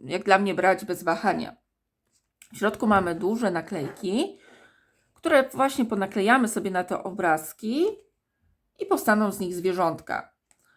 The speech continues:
Możemy też zachęcić dzieci do kolorowania, do rysowania czegoś. Możemy króliczkowi przecież dorysować wąsy flamastrami.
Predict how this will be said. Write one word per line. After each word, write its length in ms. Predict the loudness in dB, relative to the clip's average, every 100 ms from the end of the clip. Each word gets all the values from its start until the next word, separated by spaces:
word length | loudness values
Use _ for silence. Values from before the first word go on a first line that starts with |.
| -8
Możemy 300 | 0 2 4
też 160 | 2 0
zachęcić 640 | 0 4 4 4 2 -6
dzieci 920 | -6 -4 -4 -4 -6 -4 -2 -4 -6 -16 _ _ _ _ _ -12
do 120 | -8
kolorowania, 920 | 2 4 6 4 4 6 6 6 2 0
do 140 | 0
rysowania 680 | -2 -4 2 4 4 4 0
czegoś. 760 | 0 -2 0 2 4 2 -4 _ _ _ _ _ _ _ -12
Możemy 360 | -6 -2 -2
króliczkowi 560 | -2 -4 -6 -4 -4 -2
przecież 300 | -6 -6 -4
dorysować 440 | -4 -4 0 0
wąsy 400 | 4 4 4 0
flamastrami. 1160 | -2 0 2 0 -4 -2 2 2 -2 -8 -8 -12